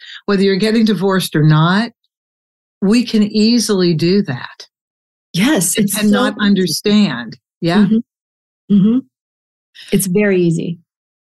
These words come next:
Speaker 1: In relationships, I think this is one of the hardest things about interpersonal, intimate marriage relationships is where, where's that line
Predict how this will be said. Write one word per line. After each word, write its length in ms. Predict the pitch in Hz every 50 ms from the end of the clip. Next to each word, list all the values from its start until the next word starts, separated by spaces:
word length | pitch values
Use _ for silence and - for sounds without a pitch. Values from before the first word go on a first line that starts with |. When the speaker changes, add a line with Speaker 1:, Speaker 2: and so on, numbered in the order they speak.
| _ _ _ _ _ _ _ _ -
Speaker 1:
In 260 | 254 262 269 285 294
relationships, 1300 | 254 247 240 226 220 220 214 214 240 254 247 - - 196 170 156 - - - - - - - - - - 220
I 100 | 233 254
think 340 | 262 - 320 320 320 320 -
this 260 | 240 220 220 - -
is 200 | 208 190 160 156
one 180 | 160 180 180 175
of 80 | 175 156
the 80 | 165
hardest 580 | 156 - - 180 175 180 190 220 233 - - -
things 400 | - 180 175 175 170 175 156 151 -
about 420 | - 175 151 165 156 156 156 156
interpersonal, 1040 | - 185 165 160 - 180 165 165 - 175 160 165 160 160 - 180 165 160 160 160 160 -
intimate 520 | 170 160 160 156 - 170 170 165 156 -
marriage 540 | - 175 165 160 156 156 160 160 160 156 -
relationships 1080 | - 151 156 156 156 160 165 170 175 - - 165 156 - - 151 147 147 143 - - - - - - - - - - - - _ _ _ _
is 680 | - 208 196 185 185 180 175 170 170 170 165 156 - - - _ _ _ _ _ _ - - -
where, 1000 | - 208 196 196 185 180 180 185 196 214 220 220 240 254 262 269 277 294 277 - _ _ _ _ - 208 208 - _ _ - 196 - - _ _ - - - -
where's 640 | 202 202 - 233 214 226 240 254 277 311 294 -
that 320 | 233 - 254 233 233 220 214
line 840 | 220 214 208 196 208 214 208 196 175 151 139 123 101 - 156 156